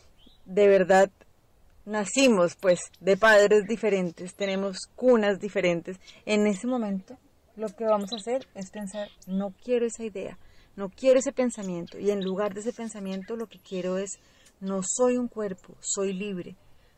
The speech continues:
soy el Hijo de Dios. Aquíétate, mente mía, y piensa en esto por un momento". Luego regresa a la tierra, sin confusión alguna, acerca de quién es aquel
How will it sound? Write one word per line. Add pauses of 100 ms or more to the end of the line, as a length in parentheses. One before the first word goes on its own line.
(240)
soy
el
Hijo
de
Dios. (300)
Aquíétate,
mente
mía,
y
piensa
en
esto (100)
por
un
momento". (600)
Luego
regresa
a
la
tierra,
sin
confusión
alguna, (260)
acerca
de
quién
es (180)
aquel